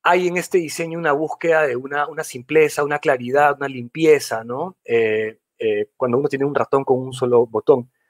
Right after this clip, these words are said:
Y en cambio este de acá, de OpenOffice, claramente, eh, le deja al usuario la libertad de configurar,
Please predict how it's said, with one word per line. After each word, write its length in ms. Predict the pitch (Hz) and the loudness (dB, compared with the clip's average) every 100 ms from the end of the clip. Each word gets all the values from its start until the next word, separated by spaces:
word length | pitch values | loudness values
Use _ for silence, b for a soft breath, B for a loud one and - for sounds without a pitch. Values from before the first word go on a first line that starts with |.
| B B - _ _ | B B -20 _ _
Y 120 | 185 | 2
en 60 | 190 | 4
cambio 320 | 175 160 151 | 2 6 6
este 260 | 147 - 151 | 6 4 2
de 60 | |
acá, 380 | 120 123 120 120 113 | 4 2 0 0 -2
de 160 | 107 110 | -4 -2
OpenOffice, 640 | 117 123 120 - 123 - _ _ _ _ - | -4 -4 -6 -8 -14 -16 _ _ _ _ -4
claramente, 680 | 120 113 110 110 117 117 _ _ _ _ _ _ | 0 2 0 -4 -4 -6 _ _ _ _ _ _
eh, 500 | 107 101 98 98 95 92 95 _ _ _ _ _ _ _ - | -2 2 2 2 -2 -6 -20 _ _ _ _ _ _ _ 2
le 140 | 120 | 6
deja 300 | 131 196 147 | 6 6 2
al 100 | 123 | -2
usuario 500 | 117 151 135 127 131 | -2 2 4 4 2
la 140 | 127 | -2
libertad 420 | 117 110 107 143 147 | -2 -4 -4 0 0
de 80 | |
configurar, 960 | 143 131 120 127 110 107 131 139 135 - | 0 -4 -4 -10 -8 0 2 4 2 -4